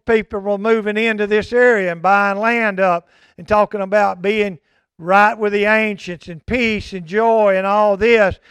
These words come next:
And, and some, it's just way out there, folks. And it's anything but Christian, okay? You gotta read their doctrine. I'm not speaking against the people. I'm speaking against the doctrine and the lies that's going on out there.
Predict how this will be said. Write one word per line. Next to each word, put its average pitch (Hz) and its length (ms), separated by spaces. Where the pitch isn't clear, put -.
And, 185 260
and 185 420
some, 196 280
it's 156 100
just 202 220
way 190 220
out 180 200
there, 165 140
folks. 160 560
And 185 80
it's 196 140
anything 240 560
but 190 140
Christian, - 640
okay? 220 420
You 196 160
gotta 240 260
read 262 380
their 240 140
doctrine. 226 680
I'm 175 60
not 233 180
speaking 285 420
against 233 380
the 208 80
people. 277 380
I'm 220 100
speaking 269 420
against 240 320
the 226 120
doctrine 254 580
and 202 140
the 196 60
lies 254 500
that's 202 180
going 247 260
on 277 320
out 208 240
there. 147 280